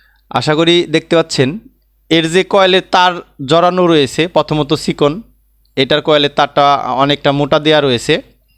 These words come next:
আর যদি আমরা তারের ফিটনেসের দিকে যাই, তাহলে আপনারা ব্যবহার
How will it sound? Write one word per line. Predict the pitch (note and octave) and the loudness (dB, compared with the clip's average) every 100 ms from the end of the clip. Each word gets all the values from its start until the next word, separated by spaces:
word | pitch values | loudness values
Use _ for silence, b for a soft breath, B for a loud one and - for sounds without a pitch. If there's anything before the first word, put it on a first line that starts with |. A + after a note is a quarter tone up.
| b b b _ | b b b _
আর | G#2+ A#2 | -6 -2
যদি | D3+ F3 | 0 2
আমরা | F3 | 2
তারের | E3+ F3+ F#3+ E3 | 2 2 0 0
ফিটনেসের | F3 F3+ F#3 F#3+ F#3 D#3 C3+ | -4 -2 0 2 0 -2 -6
দিকে | D3 D#3 | -2 2
যাই, | C3 C#3 C4 | 2 2 0
তাহলে | C3 C3+ C#3+ D3 - - _ - | 0 2 2 2 -2 -14 _ -8
আপনারা | C3 D3 D3 | -4 0 2
ব্যবহার | C#3+ D3 C#3+ | 2 2 2